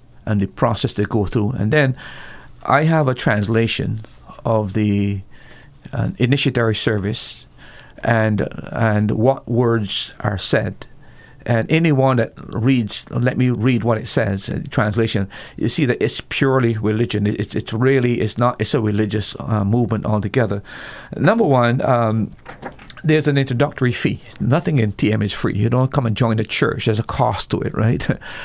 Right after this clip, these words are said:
Uh, I don't know the current cost, but at one time it was fifty-five dollars for a student and then one twenty-five for an adult. I don't know what it is today. But you, you do that. Uh,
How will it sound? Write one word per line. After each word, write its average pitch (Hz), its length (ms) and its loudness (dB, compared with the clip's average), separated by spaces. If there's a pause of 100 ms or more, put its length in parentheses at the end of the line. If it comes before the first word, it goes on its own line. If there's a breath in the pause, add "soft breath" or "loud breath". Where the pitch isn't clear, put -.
(240 loud breath)
Uh, 120 300 4
I 127 100 4
don't 135 160 2
know 135 80 4
the 123 120 0
current 120 340 0
cost, 110 320 2
but 113 80 -2
at 110 100 -2
one 117 200 2
time 120 100 0
it 113 40 0
was 104 100 -2
fifty-five 113 420 0
dollars 110 260 0
for 101 120 -2
a - 20 -2
student 107 460 -2
and 110 120 0
then 107 160 2
one 107 200 2
twenty-five 104 480 0
for 104 80 0
an 104 40 2
adult. 104 320 0
I - 40 -6
don't 113 140 0
know 104 120 2
what - 40 -2
it - 60 -6
is 98 140 -2
today. 101 380 -2 (480 loud breath)
But 123 160 2
you, 127 220 4
you 123 140 4
do 135 140 2
that. 107 320 0
Uh, 120 360 2